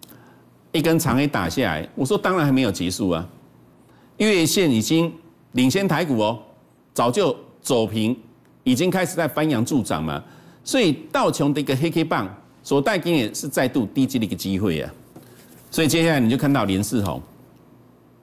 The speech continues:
什么是讲在前面，让你印证在后面，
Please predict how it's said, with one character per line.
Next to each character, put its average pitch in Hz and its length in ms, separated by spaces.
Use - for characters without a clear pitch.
什 131 180
么 143 80
是 160 140
讲 139 180
在 151 120
前 131 180
面， 135 160
让 175 220
你 127 120
印 156 140
证 156 100
在 151 160
后 151 120
面， 143 200